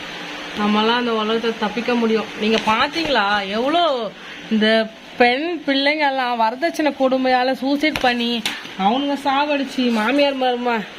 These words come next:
மா-, மாமனார் கட்டின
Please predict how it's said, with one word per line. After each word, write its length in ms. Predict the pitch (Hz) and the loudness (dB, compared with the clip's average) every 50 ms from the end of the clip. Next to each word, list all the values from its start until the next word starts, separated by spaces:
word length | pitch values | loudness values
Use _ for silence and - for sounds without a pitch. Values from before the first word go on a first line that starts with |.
| - - - - - - - - - | -14 -14 -14 -14 -14 -14 -12 -6 0
மா-, 480 | 214 214 208 214 214 214 208 214 214 208 - - - - - - - - - - - - - - - - - - - | 4 4 6 6 4 2 0 -2 -2 0 0 0 2 2 0 -2 -4 -6 -8 -10 -14 -16 -16 -14 -14 -14 -10 -2 0
மாமனார் 600 | 214 220 233 262 277 277 277 277 254 247 240 233 | 2 2 2 2 2 0 2 2 2 2 2 0
கட்டின 640 | 233 226 226 220 - - - 226 214 214 - 294 311 | 0 -2 -2 -4 -6 -4 0 0 0 0 0 -4 -4